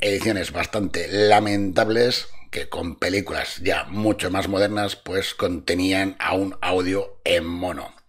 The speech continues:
O como decía antes, pues películas censuradas como fue el caso de GoldenEye y alguna que otra más. Pero por suerte, pues al final salió lo que vamos a hablar hoy, que son las ediciones que se llamaron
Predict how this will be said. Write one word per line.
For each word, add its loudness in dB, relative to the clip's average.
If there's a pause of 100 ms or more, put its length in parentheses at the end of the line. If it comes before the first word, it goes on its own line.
(760)
O 8
como 0
decía 0
antes, 0
pues -2
películas 0
censuradas 0
como 0
fue -2
el -4
caso -2
de -4
GoldenEye 2 (300)
y 4
alguna 6
que 0
otra 0
más. -4 (1120)
Pero 12
por 10
suerte, 4
pues 4
al 4
final 4
salió 4
lo -4
que -4
vamos 4
a 0
hablar 2
hoy, 6
que -6
son -2
las -6
ediciones 0 (180)
que -4
se -2
llamaron 4